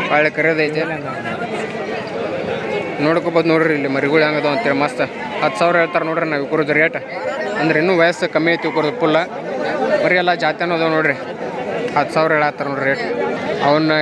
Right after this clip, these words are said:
ತೋರ್ಸಿನಲ್ರಿ, ಅವನ್ನ ಹದಿನಾಲ್ಕು ಸಾವಿರ ಹೇಳಕತ್ತಿದ್ರು ನೋಡ್ರಿ ಅವ್ನ ರೇಟ್ ಅವು. ಮರಿ ಭಾರಿ ಅದಾವ್ರಿ. ಇಲ್ಲಿ ಒಂದ್ ಜೋಡ್ ಅದಾವ್ ನೋಡ್ರಿ, ಹತ್ತು ಸಾವಿರ ನೋಡ್ರಿ ಇವೆಲ್ಲ ಎರಡು ಮರಿಗಳು. ಇಲ್ಲಿ ಅದಾವ್ ನೋಡ್ರಿ ಮತ್ತೆ ಕರೆ ಮರಿ ಅಷ್ಟು ಒಟ್ಟು ಜಾತಿ ಅದಾವ್ ನೋಡ್ರಿ. ಫೈಟಿಗೆ ಯೂಸ್ ಆಗುವಂಥವು ಗಾಡಿ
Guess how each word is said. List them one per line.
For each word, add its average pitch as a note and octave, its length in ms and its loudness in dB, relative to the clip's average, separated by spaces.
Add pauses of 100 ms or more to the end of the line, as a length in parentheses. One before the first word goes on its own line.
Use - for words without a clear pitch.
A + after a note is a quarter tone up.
(140)
ತೋರ್ಸಿನಲ್ರಿ, E3 560 2
ಅವನ್ನ E3+ 160 2 (120)
ಹದಿನಾಲ್ಕು E3 360 -2
ಸಾವಿರ D#3 200 4
ಹೇಳಕತ್ತಿದ್ರು D3+ 520 0
ನೋಡ್ರಿ D3 200 2
ಅವ್ನ B2+ 160 0 (100)
ರೇಟ್ C#3+ 240 2
ಅವು. D3 120 2 (1400)
ಮರಿ E3 200 4 (220)
ಭಾರಿ D#3 200 4
ಅದಾವ್ರಿ. D3+ 280 0
ಇಲ್ಲಿ D#3 180 0
ಒಂದ್ E3+ 120 0
ಜೋಡ್ D#3 180 4
ಅದಾವ್ D3+ 180 2
ನೋಡ್ರಿ, C#3 180 2
ಹತ್ತು C3+ 180 -2
ಸಾವಿರ D3+ 220 4
ನೋಡ್ರಿ C#3 220 0
ಇವೆಲ್ಲ B2+ 160 2 (600)
ಎರಡು D3 220 0
ಮರಿಗಳು. C#3 280 -2 (2000)
ಇಲ್ಲಿ C#3+ 160 4
ಅದಾವ್ E3 180 2
ನೋಡ್ರಿ D#3 240 0
ಮತ್ತೆ D3+ 280 0
ಕರೆ C#3+ 240 2
ಮರಿ D#3 180 2
ಅಷ್ಟು F3+ 160 -2 (160)
ಒಟ್ಟು D#3 260 2
ಜಾತಿ C#3+ 260 2
ಅದಾವ್ F3 160 2
ನೋಡ್ರಿ. E3 220 0
ಫೈಟಿಗೆ D3+ 320 2
ಯೂಸ್ D#3+ 160 2
ಆಗುವಂಥವು D#3 440 0
ಗಾಡಿ E3+ 200 2